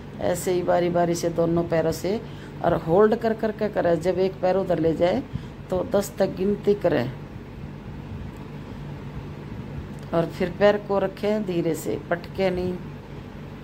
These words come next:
फिर दूसरी side करें, लंबे गहरे सांस लेते रहें, छोड़ते रहें बीच में। श्वास के साथ करोगे तो बहुत ही अच्छा फ़ायदा मिलेगा।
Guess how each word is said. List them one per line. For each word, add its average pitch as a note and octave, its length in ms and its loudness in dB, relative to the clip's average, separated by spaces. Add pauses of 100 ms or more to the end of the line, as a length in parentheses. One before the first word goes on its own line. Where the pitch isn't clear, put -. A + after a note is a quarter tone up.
(720)
फिर F#3+ 120 4
दूसरी F3 440 0
side E3 400 2
करें, F3+ 400 4 (880)
लंबे G3+ 380 4
गहरे G#3 260 4
सांस F#3+ 360 2
लेते G3 320 4
रहें, F3+ 160 6
छोड़ते E3+ 440 2
रहें G#3+ 200 4
बीच G3+ 240 -2
में। G3+ 340 0 (480)
श्वास A3 440 6
के A#3+ 140 2
साथ G#3 440 2
करोगे G3 520 6
तो A3 280 2
बहुत F3 420 4
ही F#3+ 240 6
अच्छा - 380 6
फ़ायदा D#3+ 460 6
मिलेगा। D3+ 460 4